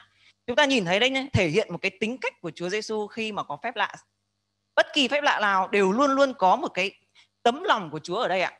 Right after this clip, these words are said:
Đó là sự thương xót, đúng không ạ? Tấm lòng hay con tôi còn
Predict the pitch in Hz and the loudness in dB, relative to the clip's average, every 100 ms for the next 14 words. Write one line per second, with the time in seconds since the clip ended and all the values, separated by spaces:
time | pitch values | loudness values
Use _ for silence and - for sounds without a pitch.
0 | _ 175 208 208 - - 214 208 - 254 | _ -6 -4 -6 -10 -14 -14 -8 -6 -6
1 | _ _ _ _ - 220 - _ _ _ | _ _ _ _ -6 -6 -6 _ _ _
2 | 180 233 214 147 165 208 214 214 226 196 | -6 -2 -2 -4 -12 -10 -10 -6 -6 -6
3 | 151 | -10